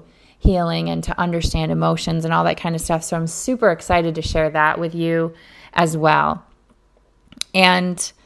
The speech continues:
now I'm perfect. No, I'm just kidding. <laughs> Now,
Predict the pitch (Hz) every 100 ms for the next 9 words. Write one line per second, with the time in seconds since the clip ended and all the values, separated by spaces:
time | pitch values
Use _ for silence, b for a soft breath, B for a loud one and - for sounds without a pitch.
0 | b b b b b b _ _ _ _
1 | _ - 196 208 202 208 208 208 208 208
2 | 208 302 190 - - 170 156 156 170 170
3 | - 185 175 196 - 220 196 208 220 202
4 | 214 214 202